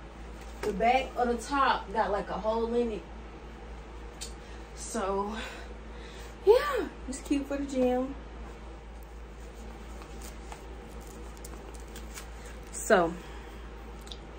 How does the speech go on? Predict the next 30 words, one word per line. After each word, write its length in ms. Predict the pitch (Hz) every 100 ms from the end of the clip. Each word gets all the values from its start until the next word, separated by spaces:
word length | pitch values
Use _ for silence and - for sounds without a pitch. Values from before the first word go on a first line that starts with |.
| - - - - - -
workout 460 | 196 196 190 -
gloves. 680 | 196 202 190 180 185 - - - - -
I 60 |
got 180 | 185 165
'em 60 | 175
from 140 | 180
Shein. 480 | 175 180 165 160 165 - - -
They 120 | 190 196
one 200 | 202 202
size 400 | 196 175 165 -
fit 160 | 175
all, 240 | 165 156 156
but 220 | 151 135 - -
barely. 460 | 175 180 165 156 165 -
They 120 | 165
barely 400 | 165 175 175 170
fit. 400 | - 160 165 - - -
Okay, 240 | 247 214
y'all, 200 | 208 196
so 240 | 202 226 220
I 80 | 226
got 200 | 240 208
a 20 |
robe. 580 | 208 220 226 233 277 311 - - - - - - - - - - - 220
The 80 |
back 440 | 202 233 254 269 -
say 440 | - 285 247 294 - - - - - - - - -
princess 880 | 320 233 - 247 254 277 - - - - - - - -
because 320 | - - 240
period. 500 | - 440 370 175 139